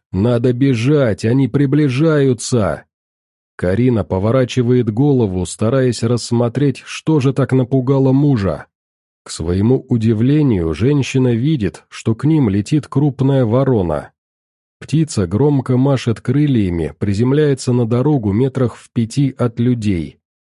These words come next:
Ворона, повернув голову на бок, деловито вышагивает по асфальту. «Ты чего?» спрашивает женщина у мужа. «Это же просто птица!»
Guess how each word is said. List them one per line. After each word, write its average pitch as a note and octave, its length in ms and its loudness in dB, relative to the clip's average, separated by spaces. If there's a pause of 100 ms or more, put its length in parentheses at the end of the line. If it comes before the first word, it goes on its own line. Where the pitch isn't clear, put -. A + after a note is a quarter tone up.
(180)
Ворона, G2 600 0
повернув G#2 640 -2
голову G#2+ 480 0
на B2 240 0
бок, F#2 400 -6
деловито A#2 680 0
вышагивает A2+ 840 -2
по B2 160 -2
асфальту. E2+ 720 -4 (840)
«Ты F#2+ 120 -2
чего?» C#3 640 0 (100)
спрашивает G2+ 760 -2
женщина G#2+ 580 0
у A2 120 2
мужа. F2+ 520 -2 (340)
«Это C#3+ 180 0
же C#3 140 0
просто D#3+ 460 0
птица!» A#2+ 680 -4